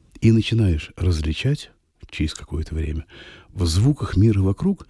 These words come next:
составляющую практически неслышимую частоту, то, что в Индии называют «священный слог Ом». И буквально через несколько минут тело начинает приходить в себя. Многотонный груз мыслей и «я»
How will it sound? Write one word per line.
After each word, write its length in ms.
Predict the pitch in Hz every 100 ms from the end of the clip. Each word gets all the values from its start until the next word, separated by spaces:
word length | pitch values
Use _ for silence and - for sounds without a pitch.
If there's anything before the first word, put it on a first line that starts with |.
| - - -
составляющую 760 | - 120 - 131 156 147 147
практически 520 | 131 123 - 147 - 131
неслышимую 680 | 127 - 160 139 135 123
частоту, 720 | - 135 - - 135 - 78 - _ - - - -
то, 140 | 123
что 160 | 113 110
в 80 | 113
Индии 240 | 135 113
называют 540 | 104 95 104 117 107 - _
«священный 640 | - 98 92 - 104 98
слог 420 | - 82 82 -
Ом». 260 | 85 73 - _ _ _ _ - - - -
И 80 |
буквально 400 | 95 90 117 117
через 380 | 104 113 107 -
несколько 460 | 110 98 - - 76
минут 380 | 78 110 - - _ - _ _ _ -
тело 240 | 139 139
начинает 500 | 131 - 120 127 123
приходить 540 | - 117 92 82 82 -
в 80 |
себя. 480 | - 92 90 - - - _ _ _ _ 92
Многотонный 760 | 95 95 107 - 120 120 113
груз 320 | 101 117 120
мыслей 640 | 78 80 101 117 - 87 92
и 400 | - 90 87 - -
«я» 500 | 82 82 95 85